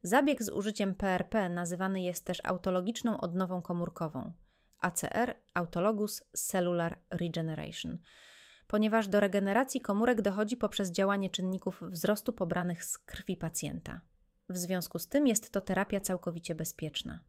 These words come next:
Ze względu na autologiczny charakter preparatu ryzyko reakcji alergicznych czy zakażeń jest minimalne. Powikłania najczęściej ograniczają się do krótkotrwałego bólu lub obrzęku w miejscu iniekcji.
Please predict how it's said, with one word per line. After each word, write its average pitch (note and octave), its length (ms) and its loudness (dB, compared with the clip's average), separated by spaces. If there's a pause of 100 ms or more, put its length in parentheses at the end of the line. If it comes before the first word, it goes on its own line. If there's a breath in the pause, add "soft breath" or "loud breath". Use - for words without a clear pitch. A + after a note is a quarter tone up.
(640 soft breath)
Ze G3 180 2
względu C4+ 380 6
na B3 160 6
autologiczny A#3 680 4
charakter G#3 500 2
preparatu F#3+ 540 2
ryzyko F#3 360 0
reakcji F3+ 360 0
alergicznych E3+ 760 -2
czy G#3+ 100 -2
zakażeń F#3+ 460 -2
jest F3+ 180 -6
minimalne. E3+ 720 -2 (500 loud breath)
Powikłania B3+ 520 6
najczęściej A#3 580 4
ograniczają G#3 640 2
się F#3+ 140 -6
do F#3+ 120 0
krótkotrwałego G3 840 0
bólu A3+ 280 4
lub G3+ 200 2
obrzęku G3 600 0
w F#3 60 -8
miejscu F#3+ 380 -2
iniekcji. E3+ 680 -8